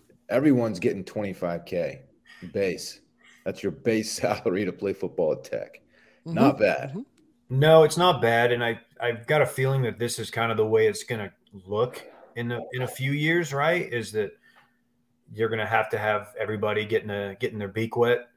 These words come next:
Speaker 3: And, yeah, the, everybody, it'll be a matter of, like,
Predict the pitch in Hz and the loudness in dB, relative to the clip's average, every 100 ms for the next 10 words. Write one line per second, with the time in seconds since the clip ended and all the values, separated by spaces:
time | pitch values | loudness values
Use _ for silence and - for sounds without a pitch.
0 | _ _ _ _ _ - 107 101 98 95 | _ _ _ _ _ -12 -8 -6 -6 -8
1 | 87 - _ - 117 104 110 139 143 143 | -12 -20 _ -2 0 2 2 4 8 8
2 | 131 131 135 123 120 120 113 104 | 8 6 6 4 4 4 4 4